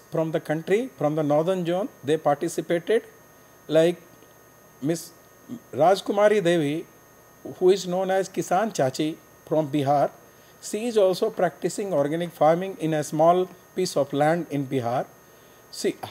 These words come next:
she shared hi-, her experiences of, uh, doing organic farming. Similarly, number of other farmers also participated. Some scientists and planning commission members, they shared their views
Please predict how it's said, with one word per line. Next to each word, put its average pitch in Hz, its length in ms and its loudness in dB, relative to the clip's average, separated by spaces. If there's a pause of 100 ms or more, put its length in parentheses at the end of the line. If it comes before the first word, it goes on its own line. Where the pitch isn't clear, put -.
(100)
she 226 260 -2
shared 214 460 4
hi-, 190 160 6 (180)
her 190 160 4
experiences 165 800 -2 (240)
of, 151 380 6
uh, 117 80 2 (140)
doing 165 260 0
organic 147 380 0
farming. 147 400 -2 (840)
Similarly, 220 540 0
number 202 260 2
of 190 180 4
other 190 220 4
farmers 185 420 4
also 156 260 0
participated. 180 800 -2 (280)
Some 151 220 -6
scientists 190 500 -2
and 165 200 -2
planning 170 320 -2
commission 151 420 -4
members, 160 440 -2 (300)
they 208 340 2
shared 208 480 4
their 165 180 4
views 143 480 -2